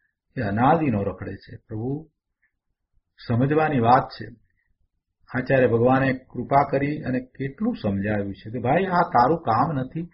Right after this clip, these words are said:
પરને ગ્રહણ કરવું એ તારામાં છે જ નહીં. તું ભગવાન આત્મા છો, તું સિદ્ધ સમાન છો,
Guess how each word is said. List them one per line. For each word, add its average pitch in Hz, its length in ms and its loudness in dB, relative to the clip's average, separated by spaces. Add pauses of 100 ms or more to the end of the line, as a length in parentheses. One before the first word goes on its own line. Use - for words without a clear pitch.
(400)
પરને 185 340 4
ગ્રહણ 131 420 4
કરવું 208 460 2
એ - 20 4
તારામાં 165 520 2
છે - 280 0
જ 196 80 -6
નહીં. 170 180 -4
તું 202 140 -4
ભગવાન 147 420 0
આત્મા 139 440 -2 (100)
છો, 175 80 -10 (1040)
તું 185 80 -6
સિદ્ધ 135 280 -4
સમાન 143 520 0
છો, 156 180 -6